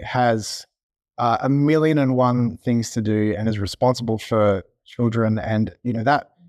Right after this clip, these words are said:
emotional, mental, physical calendar rest can, could ul-, ultimately be unattainable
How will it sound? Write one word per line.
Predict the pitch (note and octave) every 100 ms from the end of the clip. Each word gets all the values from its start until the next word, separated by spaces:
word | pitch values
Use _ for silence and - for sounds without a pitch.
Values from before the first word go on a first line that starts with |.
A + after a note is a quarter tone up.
| -
emotional, | B2 C3 D3+ - D3
mental, | C3 B2+ C3+ C3 C3 B2+
physical | - C#3+ C3+ - C3+ B2+ A#2+ - _
calendar | C3+ C#3 C#3+ C#3 C3 A#2+
rest | A#2 B2 - - _
can, | - C3 - _ _
could | D3
ul-, | C#3+ E3+ - _ _ _ _ -
ultimately | F3+ - C3+ A#2+
be | G#2+ A2+
unattainable | C#3 A#2 - B2 E3+ D#2 F2